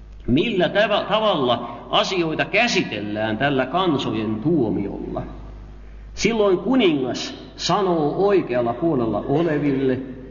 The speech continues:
Tulkaa minun isäni siunatut ja omistakaa se valtakunta, joka on ollut teille valmistettuna maailman perustamisesta asti. Kiinnitän vain huomiota tähän selvään sanontaan,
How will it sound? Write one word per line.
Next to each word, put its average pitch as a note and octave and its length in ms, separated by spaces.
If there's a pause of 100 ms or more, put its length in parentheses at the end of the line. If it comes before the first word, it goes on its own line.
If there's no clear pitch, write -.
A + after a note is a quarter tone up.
(220)
Tulkaa F3 540
minun D#3 400
isäni B2 380
siunatut C#3 680 (260)
ja C3+ 120
omistakaa B2+ 920
se G#3+ 180
valtakunta, G#2 720 (500)
joka E3+ 360
on F3+ 280
ollut F#3 480
teille E3 360
valmistettuna C#3 920 (300)
maailman B2 880
perustamisesta G#2+ 960
asti. - 420 (920)
Kiinnitän E3+ 420
vain G3+ 260
huomiota E3+ 480
tähän E3+ 240
selvään E3 500
sanontaan, A2+ 680